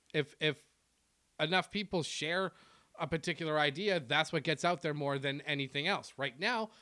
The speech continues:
there's a wide variety of ideas being spewed out, and everybody lives in their own echo chamber and feels like,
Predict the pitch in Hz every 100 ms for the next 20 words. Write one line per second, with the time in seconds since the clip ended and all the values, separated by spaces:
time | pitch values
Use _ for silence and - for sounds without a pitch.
0 | - - 151 151 143 160 151 135 156 220
1 | 196 143 135 131 123 123 107 135 117 -
2 | - 127 113 113 - 147 151 156 185 180
3 | 156 147 151 139 127 123 135 143 170 175
4 | 165 139 - 117 110 135 117 127 123 127
5 | 113